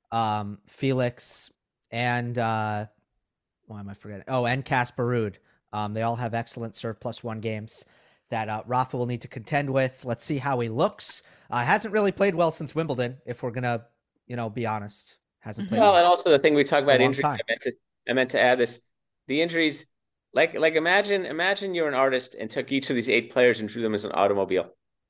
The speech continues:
Speaker 3: <laughs> and drew what they were like in their automobile. And Nadal, a lot of his career has been, he's, hasn't often been what I call, you know, right out of the showroom fresh. There's often stuff that's a little bit of the Nadal storyline,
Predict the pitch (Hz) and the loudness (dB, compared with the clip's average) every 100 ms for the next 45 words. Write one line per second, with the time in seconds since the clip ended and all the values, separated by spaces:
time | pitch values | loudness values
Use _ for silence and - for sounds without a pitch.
0 | _ _ _ _ - 139 - 165 143 143 | _ _ _ _ -2 0 2 2 4 6
1 | 135 113 110 120 104 107 107 110 - - | 6 6 4 2 0 0 0 -2 -2 -14
2 | _ 156 147 165 190 196 180 - - _ | _ 0 4 6 8 8 6 0 -20 _
3 | _ _ - 110 147 151 151 139 - 135 | _ _ -10 0 2 4 0 -4 -6 0
4 | 127 127 120 120 120 117 117 117 110 - | 4 6 4 2 -4 -6 -4 -4 -6 -8
5 | - _ _ 135 147 151 135 135 131 120 | -14 _ _ -2 0 4 4 4 2 2
6 | 117 110 107 104 - 104 104 104 98 95 | 4 4 2 2 2 0 0 0 -2 -2
7 | _ _ 110 107 110 113 110 104 - 117 | _ _ -6 0 4 4 2 -2 -2 0
8 | 104 104 104 - _ _ - 104 - 113 | 0 -2 -4 -14 _ _ -2 -2 -2 -4
9 | 107 101 120 127 - 110 104 117 117 120 | -2 0 2 0 -2 -2 0 -2 0 -2
10 | 127 139 139 123 123 - 120 113 117 110 | -2 0 2 0 -2 -6 -4 -2 0 0
11 | - 110 101 92 87 82 | 0 0 2 0 -4 -6